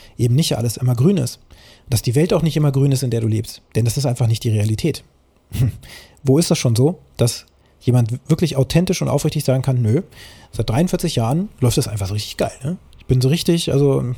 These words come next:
nie irgendwer krank gewesen oder irgendwer, alle mögen mich und ach, was weiß ich nicht.“ Das ist ja komplette Utopie, das gibt's nicht. Und deswegen müssen wir sowieso als Menschen, glaube ich,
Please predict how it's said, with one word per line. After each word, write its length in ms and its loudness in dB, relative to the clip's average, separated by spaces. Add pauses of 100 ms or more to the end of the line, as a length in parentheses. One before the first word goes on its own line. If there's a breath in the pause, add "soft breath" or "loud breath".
(120)
nie 180 0
irgendwer 320 0
krank 240 -4
gewesen 420 2
oder 340 0
irgendwer, 540 -2 (880 loud breath)
alle 160 2
mögen 240 4
mich 340 0
und 340 -2
ach, 160 0
was 160 2
weiß 120 2
ich 100 -2
nicht.“ 140 2
Das 100 0
ist 80 0
ja 60 0
komplette 440 0
Utopie, 380 -2
das 140 -4
gibt's 180 -8
nicht. 240 -4 (1000 loud breath)
Und 120 -4
deswegen 580 0 (560)
müssen 240 2
wir 380 4 (120)
sowieso 380 2
als 160 2
Menschen, 280 0
glaube 200 2
ich, 100 -8